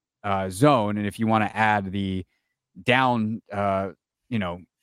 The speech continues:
variable to this of just first and second down, where third down tends to get a little bit crazy, uh, you know, you're thirty percent, twenty-three percent, only eighteen percent,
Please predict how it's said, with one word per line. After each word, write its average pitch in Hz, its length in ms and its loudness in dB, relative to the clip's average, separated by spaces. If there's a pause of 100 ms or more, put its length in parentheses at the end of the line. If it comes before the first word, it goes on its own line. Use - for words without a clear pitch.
(540)
variable 107 600 2
to - 140 -10
this 95 240 -4
of 98 100 -4
just 110 220 0
first 104 240 -2
and 98 80 -4
second 101 280 -2
down, 95 260 -2
where 92 120 -6
third 98 280 -2
down 95 200 -2
tends 95 220 -10
to 95 60 -16
get 95 80 -8
a 92 60 -6
little 92 220 -8
bit 95 200 -10
crazy, 123 520 4 (520)
uh, 104 380 6 (200)
you 107 80 -4
know, 101 100 -2
you're 107 280 2 (220)
thirty 131 240 4
percent, 113 380 -2
twenty-three 113 360 0
percent, 110 300 -2
only 123 280 0
eighteen 120 480 0
percent, 92 500 -6